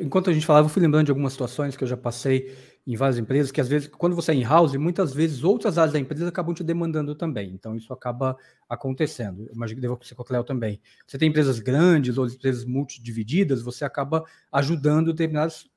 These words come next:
é, empresas. Por exemplo, na Cato, por exemplo, você tinha o, o B two B e o B two C.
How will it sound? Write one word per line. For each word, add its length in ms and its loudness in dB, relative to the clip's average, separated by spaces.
é, 120 -4
empresas. 300 -4
Por 80 -12
exemplo, 140 -10
na 100 0
Cato, 340 0
por 120 -12
exemplo, 160 -4
você 80 -8
tinha 280 -2
o, 160 0
o 80 -6
B 100 -2
two 160 -6
B 80 2
e 80 6
o 60 4
B 80 -2
two 200 -2
C. 140 -4